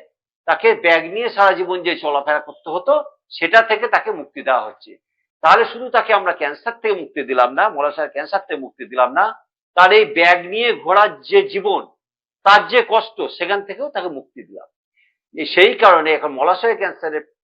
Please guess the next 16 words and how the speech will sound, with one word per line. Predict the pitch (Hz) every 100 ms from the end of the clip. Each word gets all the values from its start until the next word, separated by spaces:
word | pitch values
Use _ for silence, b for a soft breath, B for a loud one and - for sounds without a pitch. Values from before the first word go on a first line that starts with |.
| _ -
প্র-, | 185 -
প্রাথমিক | 165 170 220 247 -
চিকিৎসা | 180 - 170
হচ্ছে | -
রেডিয়েশন, | 127 123 147 160 196 190
কেমো, | 208 220 285 - _ _ -
তারপরে | 127 123 - 240 320 - _ -
সার্জারি। | 147 120 - 87 _ _ _ _ _ _
তাহলে | 151 165 190 214 -
ওই | 196 175
স্ফিংটারটা | - - - 175 196 214 226 226 226 226 151 - _ _ _ _ -
এখানে | 139 208 202
যেমন | 208 190
নানা | 160 170 180
রকম | 190 208 -
প্রিজার-, | 170 156 175